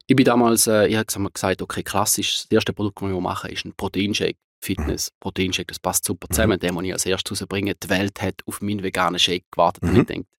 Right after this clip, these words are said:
Speaker 1: ich bin ja in den U S A mir Muster bestellt.
Speaker 2: Mhm.
Speaker 1: Dort ist die Kategorie schon viel weiter.
Speaker 2: Mhm.
Speaker 1: Dort ist das Thema schon viel grösser. Ich denke, die Welle schwappt dann richtig krass über.
Speaker 2: Mhm.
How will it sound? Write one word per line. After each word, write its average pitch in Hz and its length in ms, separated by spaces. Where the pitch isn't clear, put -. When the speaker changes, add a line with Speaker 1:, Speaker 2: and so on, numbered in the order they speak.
Speaker 1:
ich 92 180
bin 92 120
ja 92 140
in 90 100
den 95 100
U 117 120
S 113 160
A 104 100
mir 110 140
Muster 131 280
bestellt. 131 440
Speaker 2:
Mhm. 78 260
Speaker 1:
Dort 90 160
ist 87 140
die 87 60
Kategorie 95 480
schon 95 140
viel 104 240
weiter. 110 300
Speaker 2:
Mhm. 95 100
Speaker 1:
Dort 113 140
ist - 120
das - 120
Thema 98 260
schon 98 120
viel 98 140
grösser. 95 400
Ich 69 60
denke, 87 200
die 90 120
Welle 85 240
schwappt - 340
dann 95 120
richtig 101 400
krass - 320
über. 117 280
Speaker 2:
Mhm. 90 260